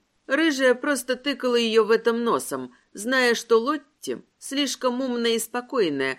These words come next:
чтобы вступить в драку, которую не выиграть. Карлотта посмотрела на околитов вокруг, смяла записи в кулаке. «У меня для них применение получше», пробормотала девушка и, отведя кулак назад,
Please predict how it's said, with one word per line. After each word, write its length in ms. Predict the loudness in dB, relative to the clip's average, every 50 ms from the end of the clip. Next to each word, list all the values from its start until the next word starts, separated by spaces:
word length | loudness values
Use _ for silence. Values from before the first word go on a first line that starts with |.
| -8 _ _
чтобы 340 | -18 -12 -10 -4 -2 -2 -4
вступить 520 | -4 -6 -6 -6 -6 -4 -6 -6 -6 -6
в 100 | -12 -6
драку, 540 | -2 0 2 2 0 -2 -4 -6 -6 -6 -6
которую 540 | -6 -8 -8 -4 2 4 4 4 4 4 2
не 140 | 0 -2
выиграть. 800 | 0 0 0 0 0 0 -2 -4 -8 -8 -8 -12 -20 -20 -20 _ _ _ _ _ _ _ _ _ _ _
Карлотта 640 | -4 -2 0 0 0 0 -2 -4 -4 _ -6 -6
посмотрела 760 | -4 -4 -6 -6 -4 -4 -4 -4 -4 -2 0 2 2 2 2 0
на 200 | 0 0 0 0
околитов 500 | -2 -2 -2 -2 0 -2 -2 -4 -8 -8 -14
вокруг, 720 | -8 -6 -6 -6 -6 -8 -8 -8 -8 -8 _ _ _ _ _ _ _ _ _ _ _
смяла 500 | -12 -8 -4 -2 2 2 2 2 0 -2
записи 480 | 0 0 0 0 0 -4 -8 -6 -8 -8
в 120 | -10 -10
кулаке. 680 | _ -2 -2 0 -2 -2 -6 _ -12 -12 -10 -12 -12 _ _ _ _ _ _ _ _ _ _
«У 100 | -6 -4
меня 380 | -2 -2 0 0 2 2 0
для 180 | 2 4 4 4
них 320 | 4 4 0 -2 -2 -6
применение 640 | -4 -2 0 0 0 0 0 0 0 2 2 2 2
получше», 720 | 2 0 0 2 2 0 -2 -4 -6 -10 -8 -8 -10 -12 -12 _ _ _ _
пробормотала 760 | _ 2 2 4 4 2 2 2 0 0 2 2 2 4 4 0
девушка 680 | 0 2 0 0 0 -2 -8 -12 -14 _ -20 -20 -20 _ _ _ _ _
и, 100 | 0 4
отведя 480 | 4 4 2 0 -4 -2 2 2 2 2
кулак 440 | 2 0 2 2 2 2 0 -4
назад, 440 | -4 -4 -2 -2 -2 -4 -4 -4 -12